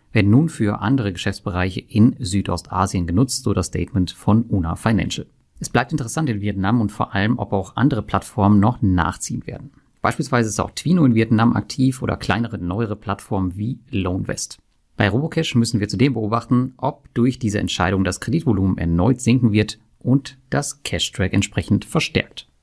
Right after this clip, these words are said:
Mit unserer fünften News gibt es zum Ende hin nochmal eine positive Nachricht von der Peerberry-Schwesterplattform Crowdpeer. Diese hat nämlich nicht nur weitere Projektgelder zurückgeführt, sondern ist auch verstärkt auf der Suche nach neuen Investoren.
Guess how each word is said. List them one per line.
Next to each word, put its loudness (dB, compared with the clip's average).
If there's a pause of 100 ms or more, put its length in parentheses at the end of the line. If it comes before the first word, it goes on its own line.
(240)
Mit 2
unserer 4
fünften 2
News 4
gibt 0
es 0
zum 4
Ende 4
hin 4
nochmal 4
eine 0
positive 2
Nachricht 4
von 0
der 0
Peerberry-Schwesterplattform -2
Crowdpeer. -2 (400)
Diese 2
hat -2
nämlich 2
nicht 0
nur 0
weitere 0
Projektgelder 0
zurückgeführt, -2
sondern 4
ist 2
auch 0
verstärkt 0
auf -8
der 0
Suche 0
nach 4
neuen 4
Investoren. 0